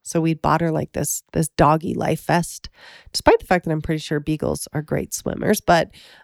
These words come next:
um, I have to say, I love the handle on her back. You know, they're, like, the bright orange vests, and you can just reach over and pick her up if she falls into the water, um, which is good because when we would go by other dogs, she'd wanna jump in and,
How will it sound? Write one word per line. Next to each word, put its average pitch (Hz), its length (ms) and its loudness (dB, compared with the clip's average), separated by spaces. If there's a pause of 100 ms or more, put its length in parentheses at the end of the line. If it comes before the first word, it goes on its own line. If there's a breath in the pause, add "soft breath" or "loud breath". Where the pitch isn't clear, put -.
(120)
um, 160 380 2
I - 40 -2
have 165 240 0
to 156 80 -8
say, 156 160 -2
I 147 60 2
love 156 320 2
the 165 80 0
handle 180 640 2 (240)
on 190 160 2
her 208 160 0
back. 254 300 0 (240)
You 180 120 0
know, 160 120 2
they're, 165 140 4
like, 160 180 -2
the - 80 -2
bright - 260 0
orange 160 320 0
vests, 165 260 0
and - 140 -2
you 165 60 0
can 160 160 0
just 165 180 0
reach 185 240 2
over 165 260 2
and - 280 -2
pick 240 180 2
her 208 100 6
up 202 160 2
if 180 60 -2
she - 140 -4
falls 156 280 -4
into 160 120 -4
the 151 80 0
water, - 360 -2 (520 loud breath)
um, 151 260 2
which 175 180 2
is 208 140 4
good - 320 2
because - 320 -8
when 156 180 -4
we 151 180 -2
would 170 220 -6
go 160 160 4
by 156 240 2
other 156 220 0
dogs, - 340 -2
she'd - 180 -6
wanna 147 180 0
jump 151 300 -2
in 143 140 2
and, 117 220 -6